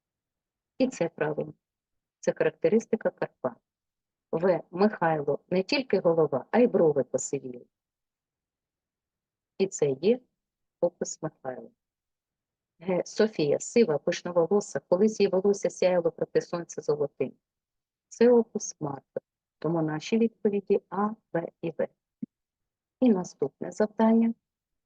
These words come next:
Події у творі «Три з-, Три зозулі з поклоном» розгортаються в такій послідовності. А. Розповідь про кохання Марфи, приїзд сина студента.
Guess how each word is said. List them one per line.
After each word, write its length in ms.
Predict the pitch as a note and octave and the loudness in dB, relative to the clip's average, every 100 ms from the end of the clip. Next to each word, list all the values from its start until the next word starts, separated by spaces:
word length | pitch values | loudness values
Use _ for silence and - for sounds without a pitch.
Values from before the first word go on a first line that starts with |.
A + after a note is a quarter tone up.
| _ | _
Події 340 | G3+ G3+ C4 A#3 | 0 2 4 4
у 60 | |
творі 320 | A3+ G#3 A3 | 4 4 2
«Три 200 | F#3 F#3 | 2 -2
з-, 160 | F3+ F3 | -2 -4
Три 240 | - G#3+ | 0 2
зозулі 400 | F#3+ F3+ F3 F3 | 2 0 -2 -2
з 80 | D#3+ | -2
поклоном» 520 | - - G#3+ C4 B3+ | -4 -4 0 4 4
розгортаються 680 | F#3+ - E3 - F#3 G#3 - | 2 2 0 0 2 2 0
в 40 | F3 | 0
такій 340 | D3+ - F3 | 0 -2 -6
послідовності. 1040 | - D#3+ - D3+ D3 B2+ B2+ - - - - | -6 -4 -4 -2 -2 -4 -8 -20 -12 -10 -4
А. 180 | F#3 D#3+ - _ | -2 -2 -6 _
Розповідь 520 | - B3 C4+ - E3+ - | 4 4 4 -2 -4 -4
про 100 | D#3 | -4
кохання 520 | - D#3 - F#3 D3 C#3 | -2 -4 -2 -2 -4 -10
Марфи, 360 | F3 A3+ A3 F#3 | -2 -2 -2 -4
приїзд 380 | - E3 F3 - | 0 -2 -2 -6
сина 220 | D#3+ C#3 | -6 -6
студента. 580 | _ C#3 E3+ G3 G#3 | _ -8 -6 -4 -4